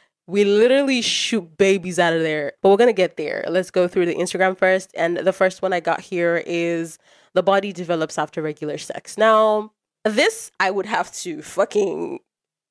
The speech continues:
you know, Google. So let's Google it. Does the body, ew, I cannot type. Does the bo-,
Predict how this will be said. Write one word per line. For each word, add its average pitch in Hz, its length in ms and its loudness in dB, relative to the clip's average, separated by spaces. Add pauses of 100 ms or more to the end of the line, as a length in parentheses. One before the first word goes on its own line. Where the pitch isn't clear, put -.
(160)
you 254 200 4
know, 208 280 2 (640)
Google. 240 600 4
So 185 200 -4
let's 185 200 2
Google 190 500 0
it. - 240 -6 (360)
Does 185 800 2 (540)
the 175 200 2
body, 170 1120 -2 (920)
ew, 180 260 -2
I 160 60 -2
cannot 175 280 -2
type. 160 260 -4 (300)
Does 202 240 2
the 185 140 0
bo-, 165 380 -4